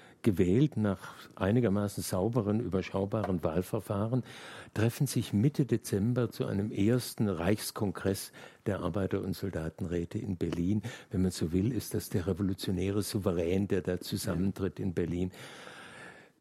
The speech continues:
Dieser Reichskongress der Arbeiter- und Soldatenräte trifft drei große und wichtige Entscheidungen. Normalerweise wird bei uns nur über die eine geredet. Das ist die Entscheidung, wir wollen eine parlamentarische Demokratie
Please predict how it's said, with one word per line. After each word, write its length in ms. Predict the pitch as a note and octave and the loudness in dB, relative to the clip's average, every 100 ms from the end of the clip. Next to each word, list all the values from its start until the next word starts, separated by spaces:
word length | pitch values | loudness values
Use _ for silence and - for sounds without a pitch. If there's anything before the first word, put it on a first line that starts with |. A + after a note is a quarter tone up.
| _ | _
Dieser 360 | A#2+ G#2 B2 G2+ | 2 4 2 4
Reichskongress 640 | A#2 C#3 - D3 A#2+ A#2+ | 4 2 0 0 0 0
der 140 | - G#2+ | -2 -2
Arbeiter- 380 | G#2 B2 A#2+ A#2 | 0 0 0 -2
und 100 | G#2 | -2
Soldatenräte 1000 | G2+ F#2 F2+ A2 A#2 G2+ G#2 G#2+ A2+ - _ | 0 0 0 -2 -2 0 0 0 -2 -6 _
trifft 340 | - A2+ - - - | -4 -2 -2 -16 -4
drei 560 | F2+ F2+ G2 A#2+ C3+ C#3 - _ _ - _ _ | 0 2 4 2 0 -4 -14 _ _ -20 _ _
große 520 | - F2+ G#2 C3 - C3 | -4 0 2 0 0 -2
und 200 | G2 F2+ | 0 0
wichtige 420 | E2+ - F#2 G2 | -2 -2 -4 -2
Entscheidungen. 800 | F#2 - E2+ D#2+ E2+ E2+ E2 D#2+ D#2+ - _ - - - - _ - | -2 -4 -4 -4 -2 -4 -4 -6 -10 -20 _ -20 -18 -18 -20 _ -2
Normalerweise 720 | G2+ F2+ F#2+ G2 G2+ G2 F2 | 2 4 4 4 2 2 0
wird 140 | F#2+ - _ _ - | 0 -4 _ _ -6
bei 80 | F#2+ | -2
uns 300 | F#2+ G#2 A2 | 0 0 -2
nur 80 | |
über 220 | A2 G2+ G2+ | -2 0 0
die 160 | G#2 | 0
eine 280 | F2 G#2+ B2 | 2 2 4
geredet. 760 | A2+ G#2+ A2 C3 D#3 - - G#2+ | 4 4 4 6 4 0 -2 -2
Das 160 | - | -2
ist 180 | - - | -4 -2
die 100 | - | 0
Entscheidung, 640 | G2 F#2+ G#2 F#2+ G2 G2+ - - - _ | 0 0 0 2 2 0 -2 -12 -20 _
wir 180 | F2+ E2 | -2 2
wollen 340 | F2 G#2 A2+ - | 2 4 2 0
eine 180 | F#2 | -2
parlamentarische 1080 | F#2+ - F2+ F#2 G2+ F#2+ - F#2+ E2+ F#2 - | -2 -4 0 2 2 0 -2 -4 -4 -4 -6
Demokratie 800 | G2+ E2+ F#2+ - F2 - F#2 E2 | -4 -2 -4 -4 -6 -4 -4 -4